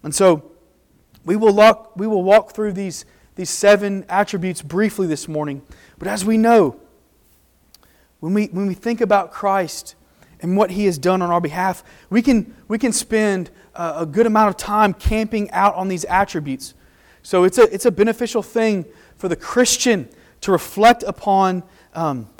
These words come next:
upon these things, who our King is, and particularly in this season, in this Christmas season. Uh, we may be asked questions, uh, why, why has Christ come?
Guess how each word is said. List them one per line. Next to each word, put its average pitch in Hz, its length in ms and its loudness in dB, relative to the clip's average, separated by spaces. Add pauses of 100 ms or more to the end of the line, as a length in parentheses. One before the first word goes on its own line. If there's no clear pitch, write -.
(680)
upon 208 360 -4
these 190 200 -2
things, 147 300 -6
who 240 260 0
our 196 160 2
King 214 300 -4
is, 160 300 -4 (340)
and 170 140 -6
particularly 220 560 0
in 190 140 -2
this 170 120 -4
season, 185 420 -4
in 165 100 -4
this 175 180 -6
Christmas 196 360 -4
season. 165 460 -4 (640)
Uh, 151 140 -20
we 185 120 -4
may 208 160 2
be 202 200 0
asked 196 300 0
questions, 202 680 -2 (400)
uh, - 220 -18
why, 190 500 2
why 214 220 0
has 208 120 0
Christ 208 460 -2
come? 220 340 2